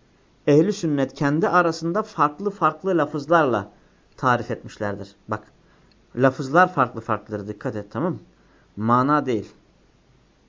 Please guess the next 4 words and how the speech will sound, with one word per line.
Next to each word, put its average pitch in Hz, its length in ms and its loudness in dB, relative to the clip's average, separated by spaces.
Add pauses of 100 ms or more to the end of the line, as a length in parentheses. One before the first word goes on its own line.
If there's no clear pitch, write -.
(640)
Ha. 101 180 -10 (460)
Ehl-i 156 280 4
sünnet 143 460 -4 (440)
imanın 143 680 2